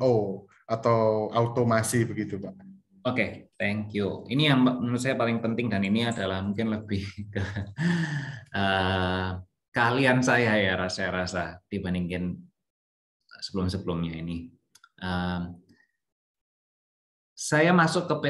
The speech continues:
Speaker 2: T Bernovam ini empat tahun yang lalu, ya, seperti tadi mungkin Rahmat sudah sampaikan di C V saya juga. Eh,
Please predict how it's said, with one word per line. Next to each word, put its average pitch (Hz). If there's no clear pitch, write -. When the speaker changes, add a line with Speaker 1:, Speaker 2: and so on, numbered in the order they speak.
Speaker 2:
T -
Bernovam 113
ini 139
empat 143
tahun 110
yang 98
lalu, 87
ya, 113
seperti 98
tadi 90
mungkin 98
Rahmat 98
sudah 90
sampaikan 90
di 92
C -
V 92
saya 90
juga. 92
Eh, 110